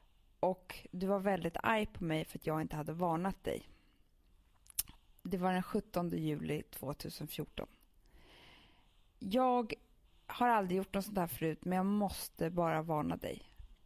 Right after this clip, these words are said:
Du måste göra en hälsoundersökning innan jul." Det var det meddelandet som den här personen ville skriva till mig.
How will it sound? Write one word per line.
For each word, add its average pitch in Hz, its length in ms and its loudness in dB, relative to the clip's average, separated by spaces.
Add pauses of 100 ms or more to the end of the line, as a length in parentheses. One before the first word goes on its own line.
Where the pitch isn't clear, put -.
(140)
Du 226 520 2 (160)
måste 196 500 0
göra 156 420 0
en 170 180 -4
hälsoundersökning 160 1080 -4 (100)
innan 170 520 -2
jul." - 400 -8 (2000)
Det 208 300 2 (160)
var 123 320 0 (760)
det - 260 -4
meddelandet 170 720 -2
som 175 180 -4
den 160 80 -2
här 151 120 -2
personen 165 380 -2
ville 170 120 -6
skriva 202 340 -2
till - 120 -8
mig. - 180 -6